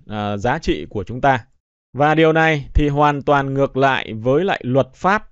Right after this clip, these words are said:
trong nước và luật pháp quốc tế. Và tất nhiên là chúng ta cũng sẽ tiến hành những biện pháp đáp trả tương xứng.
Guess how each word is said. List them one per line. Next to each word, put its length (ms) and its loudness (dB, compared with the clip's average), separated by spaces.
trong 240 -2
nước 280 2
và 360 -4
luật 160 -6
pháp 220 -4
quốc 200 -8
tế. 240 2
Và 120 -2
tất 200 -2
nhiên 180 2
là 380 -4
chúng 200 -8
ta 220 0
cũng 180 -12
sẽ 220 -6
tiến 220 -4
hành 260 -8
những 180 -8
biện 160 -8
pháp 240 -8
đáp 220 -4
trả 320 -4
tương 180 -4
xứng. 280 -2